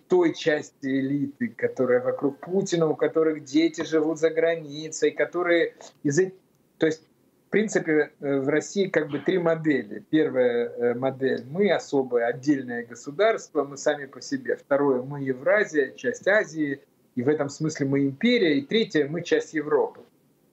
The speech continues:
Значит, Козак, хотя он служит верой и правдой Путину, э, так же, как и Кириенко, они как бы принадлежат, они всё-таки думают про себя, что Россия — часть Европы.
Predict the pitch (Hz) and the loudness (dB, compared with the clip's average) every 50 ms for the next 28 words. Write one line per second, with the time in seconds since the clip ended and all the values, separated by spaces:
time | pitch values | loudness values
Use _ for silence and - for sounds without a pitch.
0 | _ _ _ - 160 147 - - 160 160 - - - 233 269 262 220 208 196 - | _ _ _ -2 -2 0 0 -2 -4 -2 -2 -2 2 2 2 2 2 0 0 0
1 | 165 156 165 175 170 165 160 151 - - 180 180 180 160 131 135 135 131 - _ | -2 0 2 2 0 0 0 -4 -8 -8 -6 -4 -4 -4 -2 -4 -4 -4 -6 _
2 | 143 143 151 151 147 139 135 135 135 135 135 - - 143 139 135 127 - - 131 | -2 2 2 4 4 2 0 0 -2 -2 -4 -2 0 2 2 2 0 -4 -6 -8
3 | 127 127 - - - 202 247 247 - - 214 196 180 175 165 160 156 151 _ _ | -8 -8 -8 -10 -6 -4 -2 -2 -2 -2 -4 -2 0 0 0 0 -2 -6 _ _
4 | - 135 139 139 139 139 - 156 151 147 147 143 - 156 156 - 147 139 - 156 | -12 -8 -6 -6 -6 -2 -2 -2 -2 -2 -2 -2 -2 -2 -2 -4 -8 -4 0 0
5 | 156 165 190 220 247 240 - - 151 143 147 170 202 196 196 175 156 156 151 - | 2 2 2 2 2 0 2 0 -2 -2 0 -2 -2 0 0 0 0 -2 -4 -4
6 | - 151 151 147 151 147 151 190 190 190 - 143 147 151 185 175 - 175 170 - | -6 -8 -8 -6 -6 -2 0 -2 0 0 -2 -4 -4 -4 -4 -2 0 0 0 0
7 | - 160 151 147 143 151 190 185 165 160 151 151 - - 151 147 - - 160 156 | -2 -2 -2 -2 0 0 2 2 2 2 2 0 0 0 -2 -2 0 -2 -4 0
8 | 156 208 214 - - - 160 143 147 139 - - 190 180 165 - - 160 151 147 | 0 0 0 0 0 0 0 0 0 -2 -4 -2 0 0 0 2 0 0 0 0
9 | - - 156 147 143 147 147 127 110 - - - | -2 -4 -6 -4 0 0 2 2 2 0 -6 -12